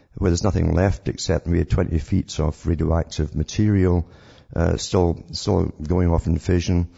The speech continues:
and going up into the atmosphere and blowing our way, but not a peep on mainstream. And, um,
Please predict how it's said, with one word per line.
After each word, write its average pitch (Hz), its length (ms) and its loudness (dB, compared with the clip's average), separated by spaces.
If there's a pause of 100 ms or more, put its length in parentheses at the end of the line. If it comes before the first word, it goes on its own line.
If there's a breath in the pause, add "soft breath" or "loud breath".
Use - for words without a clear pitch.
(300 loud breath)
and 87 160 0
going 85 200 2
up - 120 -2
into 85 220 -2
the 82 120 0
atmosphere 82 800 0 (380 soft breath)
and 85 240 2
blowing 82 520 -2
our 71 200 -2
way, 87 320 0
but 80 140 -2
not 139 180 4
a 131 80 2
peep - 440 -2
on 82 180 2
mainstream. 98 580 0 (520 loud breath)
And, 85 560 0
um, 85 380 2